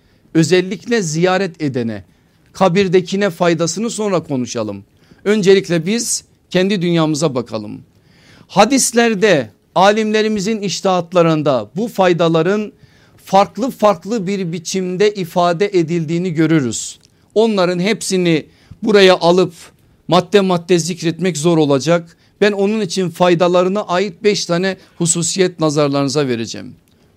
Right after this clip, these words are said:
Birincisi şu, insana ölümü, hesabı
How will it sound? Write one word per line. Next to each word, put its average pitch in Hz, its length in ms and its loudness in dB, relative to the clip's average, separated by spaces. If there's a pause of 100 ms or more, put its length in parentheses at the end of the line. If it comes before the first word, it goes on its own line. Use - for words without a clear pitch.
(100)
Birincisi 190 540 0
şu, 104 300 -8 (520)
insana 175 600 2
ölümü, 151 720 2 (540)
hesabı 156 800 -2